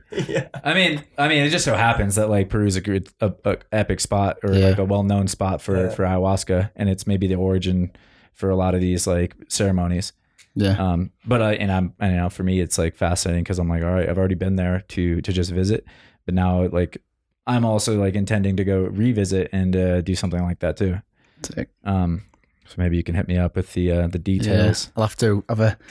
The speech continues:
Speaker 3: have a look around when I get there.
Speaker 2: <laughs>
Speaker 3: To be fair, if, like, if it, if when I'm in Colombia, if the sort of,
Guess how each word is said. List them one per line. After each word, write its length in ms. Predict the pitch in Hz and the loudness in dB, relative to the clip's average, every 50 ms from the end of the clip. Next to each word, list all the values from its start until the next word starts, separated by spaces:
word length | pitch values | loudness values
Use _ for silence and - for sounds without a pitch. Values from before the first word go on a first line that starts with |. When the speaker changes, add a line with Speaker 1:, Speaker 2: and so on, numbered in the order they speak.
| - _ | -12 _
Speaker 3:
have 120 | - 127 117 | -2 0 2
a 40 | |
look 220 | 113 113 110 - - | 2 2 0 0 0
around 160 | 117 120 120 | 2 2 2
when 80 | 120 113 | 2 0
I 40 | 113 | 0
get 160 | 110 120 113 | 2 0 2
there. 260 | 90 120 120 117 110 - _ _ - 120 107 - 139 131 - 127 110 | 2 2 0 0 -2 -4 _ _ -8 -6 -4 -2 0 0 0 0 -2
Speaker 2:
<laughs> 60 | - - | -2 -2
Speaker 3:
To 100 | 156 156 | -4 -4
be 100 | 160 147 | -2 -2
fair, 220 | 139 175 165 156 | 0 0 0 0
if, 100 | 151 127 | 0 0
like, 220 | 151 143 135 - - | -2 -2 -2 0 -2
if 80 | 127 | -2
it, 180 | 127 110 - _ _ | -2 -4 -6 _ _
if 200 | - 131 - - - _ _ - | -2 -2 -2 -4 -10 _ _ -8
when 180 | - 127 127 | -4 -2 0
I'm 100 | 131 131 | 2 2
in 120 | 135 127 - | 2 0 0
Colombia, 360 | - 127 127 123 127 113 113 | 0 0 2 2 2 2 0
if 100 | 107 - | 0 -2
the 60 | 117 | -2
sort 260 | 107 - 120 110 101 107 | -2 0 0 2 2 2
of, 140 | 107 101 - | 0 -2 -4